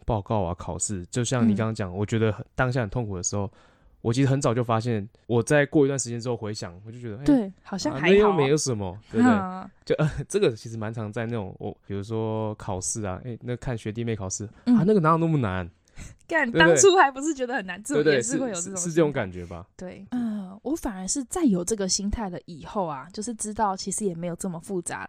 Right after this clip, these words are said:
Speaker 2: 把自-，就像你讲的，把自己的观点拉到远一点再回来看，
Speaker 1: 嗯。
Speaker 2: 你可能会觉得可以放轻松。
Speaker 1: 对，
Speaker 2: 但是呢，
Speaker 1: 对，对，对。
Speaker 2: 这件事情你又会从另外一个角度想，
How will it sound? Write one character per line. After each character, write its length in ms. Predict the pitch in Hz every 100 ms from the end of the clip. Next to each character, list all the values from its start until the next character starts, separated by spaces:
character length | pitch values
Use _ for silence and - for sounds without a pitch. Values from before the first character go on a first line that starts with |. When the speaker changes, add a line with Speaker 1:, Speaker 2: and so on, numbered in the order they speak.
| -
Speaker 2:
把 140 | 156 156
自-， 140 | -
就 120 | 247
像 220 | 294 294 220
你 100 | 185
讲 160 | 156
的， 140 | 92 -
把 140 | 160 160
自 320 | - - 262
己 160 | 208 170
的 340 | 160 147 202
观 240 | - 208 226
点 160 | 196 180
拉 160 | 196
到 160 | 226 208
远 160 | 170
一 40 | 175
点 180 | 202 180
再 140 | 202
回 140 | 180
来 140 | 170 147
看， 240 | - 190 - _ -
Speaker 1:
嗯。 100 | 135
Speaker 2:
你 60 |
可 100 | 226
能 100 | 185
会 120 | 214
觉 120 | 208 180
得 200 | 180 175
可 180 | -
以 40 | 202
放 240 | - 202
轻 200 | 185 175
松。 300 | 180 - - 202 _ _ - - _ _ -
Speaker 1:
对， 180 | - 104
Speaker 2:
但 120 | 392
是 180 | 381 403
呢， 220 | 302 285
Speaker 1:
对， 40 |
对， 20 | 294
对。 40 | _
Speaker 2:
这 140 | - 349
件 180 | 359
事 160 | 311 339
情 240 | - 208
你 160 | 185 170 -
又 120 | 269
会 320 | 302 262 240 -
从 240 | 208 214
另 100 | 262
外 120 | 254
一 20 |
个 100 | 220
角 200 | 190 131
度 180 | - 180
想， 180 | 180 -